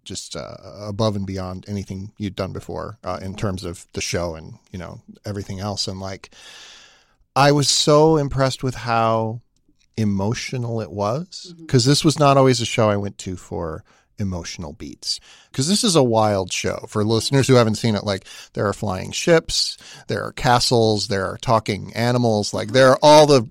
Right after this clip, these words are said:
Speaker 1: fantasy tropes you're thinking of, but it's very emotionally grounded. I'm wondering how you keep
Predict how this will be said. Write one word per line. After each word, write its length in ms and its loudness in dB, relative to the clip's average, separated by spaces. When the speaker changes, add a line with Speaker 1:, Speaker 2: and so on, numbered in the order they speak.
Speaker 1:
fantasy 400 2
tropes 300 0
you're 60 -4
thinking 280 0
of, 140 -4
but 140 -4
it's 180 -6
very 480 -2
emotionally 600 -4
grounded. 460 -8
I'm 140 -12
wondering 280 -4
how 220 -2
you 180 -2
keep 260 -10